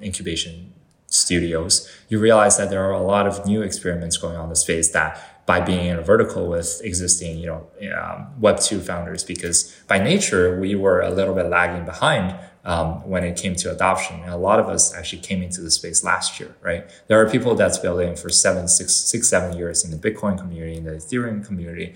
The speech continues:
Uh, Solana was three years ago as well. Um, so these founders were there earlier than us. Then it's really like,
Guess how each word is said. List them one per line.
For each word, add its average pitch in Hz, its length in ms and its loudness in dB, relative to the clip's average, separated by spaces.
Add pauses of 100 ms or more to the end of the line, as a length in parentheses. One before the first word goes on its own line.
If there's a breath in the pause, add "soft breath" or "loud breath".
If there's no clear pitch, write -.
(300 loud breath)
Uh, 85 220 -2
Solana 98 520 4
was 87 320 0
three 90 160 -4
years 85 300 -4
ago 85 240 2
as 87 240 -2
well. 80 260 -6 (280 loud breath)
Um, 87 340 -2
so - 160 -4
these - 260 2
founders 85 420 0
were 85 200 -6
there 82 320 2
earlier 92 440 0
than 80 260 -14
us. - 280 2
Then 87 320 -2 (320 loud breath)
it's 98 160 0
really 123 260 6
like, 95 300 2